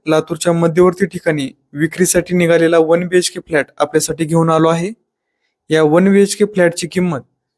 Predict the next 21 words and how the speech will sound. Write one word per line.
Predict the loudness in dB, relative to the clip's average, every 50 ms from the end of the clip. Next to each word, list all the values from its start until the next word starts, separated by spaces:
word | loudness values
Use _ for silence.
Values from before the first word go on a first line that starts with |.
| _ _ _ _ _
फक्त | -4 -4 0 0 2
बावीस | 2 4 4 4 2 0 0 -2
लाख | -2 -2 -2
रुपये | -4 -4 -2 -2 -2 -2 -2 -8 _ _ _ _ -4
अशी | -2 -2 -2 -4
सांगितलेली | -4 -4 -2 -2 -2 0 0 2 2 2
आहे | 0 0 -2 -4 -6 -10 _ _
आणि | -6 -4 -4 -4
हा | -2 0 0 2
वन | 2 2 2 2 2 4
बीएचके | 4 2 2 2 -4 -8 -8
फ्लॅट | -4 -2 0 0 0 -2 _ _ _ _ _ _ _ _ _ _ _ _ _ _ _ _ _ -4
आपल्याला | -4 -2 0 2 2 2 2 0 -4 -6 -12 -18 _ _ _ _ _ _ _ -4
लातूरच्या | -2 0 0 0 0 -2 -4 0 0 0 2 2
सेंटर | 0 -2 -2 -2 -2 0 -2 -4
पॉइंट | -2 0 0 0 0 -2 -4 -10 _ _ _ _ _ _ _ _ _ -2
म्हणजेच | 0 0 2 4 4 2 2 0 -6 -14 _ _ _ -4
आडत | 0 2 2 2 2 0
लाईनच्या | 0 0 0 0 -2 0
जवळ | 2 4 4 4 4 2 0 -6 _ _ _ _ _ _ _ _
आपल्याला | -6 -4 -2 -2 0 0 2 0